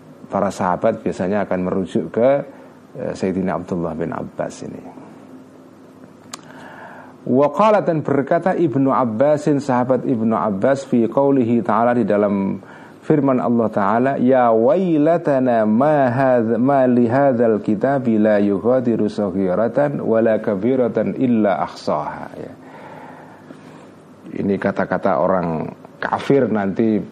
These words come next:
pada saat hari kiamat dan menjelang dihisab, ya. Mereka mengeluh, "Kenapa ini kok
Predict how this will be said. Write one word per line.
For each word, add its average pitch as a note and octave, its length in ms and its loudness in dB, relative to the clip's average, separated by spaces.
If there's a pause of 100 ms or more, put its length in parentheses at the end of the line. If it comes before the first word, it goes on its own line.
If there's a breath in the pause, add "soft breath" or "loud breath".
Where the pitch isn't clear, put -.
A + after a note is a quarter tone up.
(160)
pada F#2 180 -4
saat F2+ 480 -4 (300)
hari F#2 260 -6
kiamat G2 560 -2
dan F2 380 -6 (260)
menjelang F2+ 720 -4 (480)
dihisab, F2+ 800 -2
ya. D#2+ 180 -6 (1040 loud breath)
Mereka F2 320 -6
mengeluh, F#2+ 640 -2
"Kenapa G#2+ 560 0
ini F#2 240 -2
kok - 320 -4